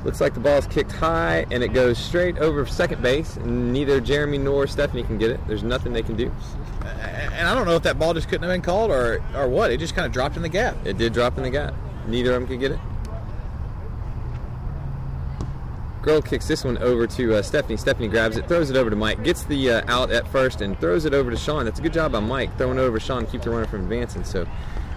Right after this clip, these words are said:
Speaker 1: we got a runner at second with one out now.
Speaker 2: And that's good. Now the runner's at second. At least they got an out. Last two innings, there's been a runner at second with no outs.
Speaker 1: Yep.
Speaker 2: So we're making progress.
Speaker 1: A little bit better. Aaron Rodgers is up again. Let's see what he can do with his foot. I know what he can do with his, with his hands.
Speaker 2: If I was
Speaker 1: Right.
Speaker 2: Hollywood, I'd just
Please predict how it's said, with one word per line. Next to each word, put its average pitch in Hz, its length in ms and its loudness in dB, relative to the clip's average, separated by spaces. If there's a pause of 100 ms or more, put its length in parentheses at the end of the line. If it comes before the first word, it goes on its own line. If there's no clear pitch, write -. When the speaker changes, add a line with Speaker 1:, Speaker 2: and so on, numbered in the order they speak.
Speaker 1:
we - 80 -2
got 123 140 4
a - 40 4
runner 170 220 2
at 127 80 -4
second - 300 0
with 101 120 -2
one 123 180 0
out 110 180 -2
now. 104 160 -2 (760)
Speaker 2:
And 175 100 0
that's 208 160 2
good. 262 260 4
Now 139 120 2
the 135 80 4
runner's 185 220 2
at - 80 -6
second. 214 240 2
At 131 80 -2
least 180 160 0
they 170 80 2
got 156 140 2
an 165 60 0
out. 156 300 -4
Last 143 240 0
two 196 100 0
innings, 147 160 0
there's 120 140 -4
been 123 100 -2
a - 40 -4
runner 127 160 0
at 104 60 -4
second 117 180 -2
with 107 80 -4
no 117 140 0
outs. 87 320 -4 (140)
Speaker 1:
Yep. 117 160 2 (340)
Speaker 2:
So - 60 -6
we're 139 80 0
making 151 280 0
progress. 113 540 0 (320)
Speaker 1:
A - 300 -4
little 143 140 0
bit 98 160 0
better. 98 240 0 (1120)
Aaron 127 180 2
Rodgers 117 280 2
is 101 100 -2
up 110 160 2
again. 113 200 -2 (120)
Let's - 120 -6
see 127 140 0
what 107 100 2
he 117 80 0
can 107 140 -2
do 110 120 4
with 110 100 0
his 113 160 -2
foot. 139 360 2
I 120 80 2
know 151 140 4
what 190 80 6
he 127 60 0
can 117 100 0
do 113 100 4
with 101 100 4
his, 90 140 0 (140)
with 98 220 -2
his - 100 -4
hands. 143 280 -2
Speaker 2:
If - 100 -2
I 226 100 4
was 185 100 2
Speaker 1:
Right. 175 80 2
Speaker 2:
Hollywood, 151 280 4
I'd 160 120 4
just - 200 -2